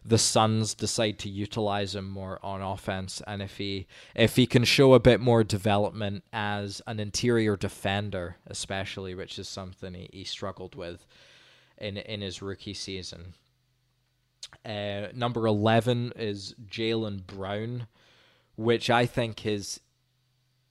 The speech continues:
that this is way too high at, at this point in time. I mean, Brown, he's a very good defender.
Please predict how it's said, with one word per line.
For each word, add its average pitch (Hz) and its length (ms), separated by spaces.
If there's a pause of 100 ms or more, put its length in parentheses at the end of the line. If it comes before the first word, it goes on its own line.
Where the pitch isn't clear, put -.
(160)
that 113 240
this 120 240
is 95 180
way 98 240
too 98 300
high 87 480 (400)
at, 95 220
at 98 200
this 107 220
point 98 360
in 92 160
time. 92 520
I 101 100
mean, 98 360 (360)
Brown, 110 420
he's 104 220
a 104 60
very 117 320
good 107 420 (220)
defender. 104 800